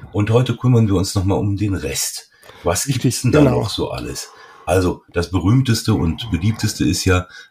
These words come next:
Speaker 1: Arbeitnehmer bekommt vom Chef vorgelegt einen Aufhebungsvertrag.
Speaker 2: Genau, das ist so das Typische. Und, äh, das muss ja nicht unbedingt was Schlimmes sein.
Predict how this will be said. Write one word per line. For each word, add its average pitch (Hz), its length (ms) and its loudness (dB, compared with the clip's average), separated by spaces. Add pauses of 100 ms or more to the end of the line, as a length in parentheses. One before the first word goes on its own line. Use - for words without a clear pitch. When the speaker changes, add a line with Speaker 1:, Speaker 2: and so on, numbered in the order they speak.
Speaker 1:
Arbeitnehmer 92 720 4
bekommt 85 400 0
vom 73 180 -2
Chef - 300 -2
vorgelegt 78 560 -4
einen 117 180 -4
Aufhebungsvertrag. 69 1200 -6 (260)
Speaker 2:
Genau, 147 320 2
das 151 200 -6
ist 165 100 2
so 156 80 0
das 139 160 -2
Typische. 220 580 4 (1080)
Und, 156 300 4
äh, 143 260 2
das 143 180 -2
muss 165 160 2
ja 160 100 6
nicht 147 160 4
unbedingt 151 420 0
was 135 140 0
Schlimmes 208 360 2
sein. 214 320 6